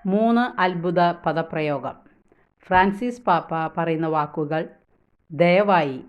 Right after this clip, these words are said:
നന്ദി, എന്നോട് ക്ഷമിക്കുക. എന്താ, നമുക്ക് നോക്കിയാലോ? വീട്ടിൽ എപ്പോഴും പറയേണ്ട മൂന്ന് അത്ഭുത പദപ്രയോഗങ്ങൾ ഉണ്ടെന്നും അത് വിവാഹ ജീവിതത്തെ ഉറപ്പിച്ചു നിർത്തുമെന്നും ഫ്രാൻസിസ് പാപ്പ പറയുന്നു. ദയവായി,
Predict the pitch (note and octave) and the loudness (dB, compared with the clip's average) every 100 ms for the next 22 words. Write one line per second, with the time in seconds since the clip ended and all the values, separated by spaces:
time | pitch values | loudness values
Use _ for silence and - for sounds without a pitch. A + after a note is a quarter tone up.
0 | _ - D#3+ E3 E3+ F#3 F3+ C3+ - - | _ -6 0 2 2 0 0 -4 -8 -12
1 | D3 D#3 D#3+ D#3 D3+ D#3 D3+ D3 D3 A#2+ | -8 -6 -6 -6 -6 -6 -6 -8 -8 -10
2 | - - _ _ _ _ _ _ - F#3 | -16 -20 _ _ _ _ _ _ -8 -2
3 | F#3+ F#3+ F#3 F#3 F3+ F3+ E3+ E3 D#3+ F3 | 0 0 0 -2 0 2 4 4 0 -6
4 | _ _ _ _ _ _ _ _ _ _ | _ _ _ _ _ _ _ _ _ _
5 | _ - A3+ B3 C#4+ B3+ G#3+ A3+ A3+ A#3 | _ -2 0 2 4 4 4 4 6 4
6 | A3 F#3 F3 E3+ E3+ E3 F3 F#3+ G3+ F#3+ | 4 4 4 4 2 2 0 0 -2 -2
7 | E3+ D3+ F3 E3+ - E3+ F3 G3 F#3 F#3 | -4 0 0 0 0 0 0 0 2 2
8 | F3 F3+ F3+ D#3 D#3 D3 C#3+ B2 - _ | 2 0 0 0 0 -2 -4 -8 -18 _
9 | _ _ _ _ G3+ F#3+ F3+ F3+ G3 G#3 | _ _ _ _ 0 0 0 4 4 4
10 | A#3+ A3+ G#3 G3+ G3 F#3 F3+ F3+ F#3 G#3+ | 0 2 0 0 0 0 0 -2 -2 -4
11 | G3+ A3+ E3 E3 E3 D3+ D3 C#3+ C#3+ - | -6 -2 -4 -2 -2 -2 -2 -4 -8 -4
12 | D3+ D3+ E3+ E3 D#3+ C3+ D#3 D3 F3 _ | -4 -4 -8 -8 -6 -6 -6 -10 -12 _
13 | _ _ _ _ F#3+ F#3 D3+ C3+ A2+ _ | _ _ _ _ 4 4 4 -2 -10 _
14 | _ _ _ _ _ _ _ - F#3 F#3 | _ _ _ _ _ _ _ 2 6 6
15 | F3+ F3 C3+ | 6 4 4